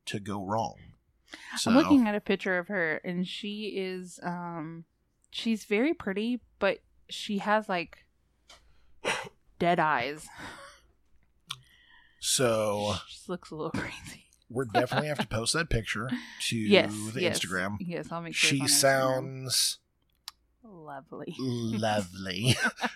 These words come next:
Speaker 1: No, she, she definitely sounds like a person who lost reality.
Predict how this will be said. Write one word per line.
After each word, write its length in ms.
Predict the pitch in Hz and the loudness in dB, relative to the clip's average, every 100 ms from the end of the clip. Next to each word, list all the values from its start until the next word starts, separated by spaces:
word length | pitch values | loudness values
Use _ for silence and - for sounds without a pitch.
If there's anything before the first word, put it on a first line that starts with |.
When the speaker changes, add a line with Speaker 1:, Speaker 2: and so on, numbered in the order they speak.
| - | 0
Speaker 1:
No, 340 | 196 117 113 - | 4 6 4 2
she, 320 | 123 - 180 - | 4 6 4 -2
she 200 | 165 - | 2 2
definitely 500 | 151 127 147 165 165 175 | 6 8 8 8 4 4
sounds 340 | 139 127 123 | 4 4 0
like 100 | 135 | 0
a 40 | |
person 420 | 113 110 104 110 107 | 2 2 2 -4 -6
who 240 | 113 110 | -6 -6
lost 800 | 107 104 104 113 113 - - - - _ _ _ _ _ _ | -6 -2 4 4 6 2 0 -4 -6 _ _ _ _ _ _
reality. 640 | 113 117 107 95 92 95 | -2 2 4 4 2 -4